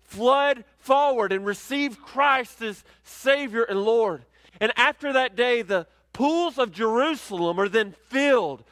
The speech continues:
with new believers who have accepted Christ and are following the Lord in obedience by giving their lives to Him and showing it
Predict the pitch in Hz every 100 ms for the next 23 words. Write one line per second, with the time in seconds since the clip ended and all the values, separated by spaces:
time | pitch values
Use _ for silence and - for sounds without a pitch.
0 | _ - 214 208 254 302 247 226 240 285
1 | 277 190 156 214 208 214 - - 294 -
2 | 269 202 - 254 247 214 _ _ _ _
3 | - 220 214 - 254 285 285 277 240 233
4 | 233 233 208 185 233 214 196 - 185 196
5 | 170 _ _ 170 160 247 269 240 226 220
6 | 226 226 - 220 214 226 208 170 - 247
7 | 254 277 226 147